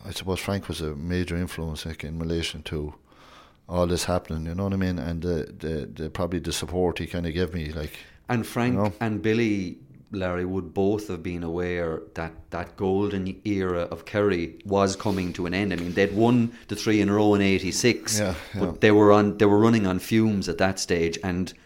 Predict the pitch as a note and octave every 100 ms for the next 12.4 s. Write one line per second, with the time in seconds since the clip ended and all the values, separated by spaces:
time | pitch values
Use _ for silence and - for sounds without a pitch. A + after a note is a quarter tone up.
0 | _ _ _ _ _ _ _ A2+ G2+ B2+
1 | A#2+ - B2 C#3+ E3+ - C#3 B2+ C3 A#2+
2 | A#2+ A#2+ A#2+ A#2+ A#2+ C3+ D3 B2 - A#2+
3 | - G#2+ A2 B2+ A2 F#2 F2 - F#2 F2+
4 | - F#2+ - G2+ F#2 F#2+ - - G2 -
5 | C#3 B2+ G#2+ F#2+ F#2 F2+ E2+ G2 E2+ D#2+
6 | F2+ - - _ _ _ _ - A2+ B2+
7 | D3 C#3 - B2 A2 A2 G#2 G#2 G2 G2
8 | - A#2 A2 G2+ G2 F#2 F#2 F2+ G#2+ A2
9 | G2 F#2 F2 F#2 F#2+ - G2+ F#2 E2+ -
10 | - _ _ _ G2 G2 B2+ A2+ G2+ G2+
11 | G#2+ G2+ - G2+ F#2+ F#2 - _ _ -
12 | A2 B2 B2+ B2+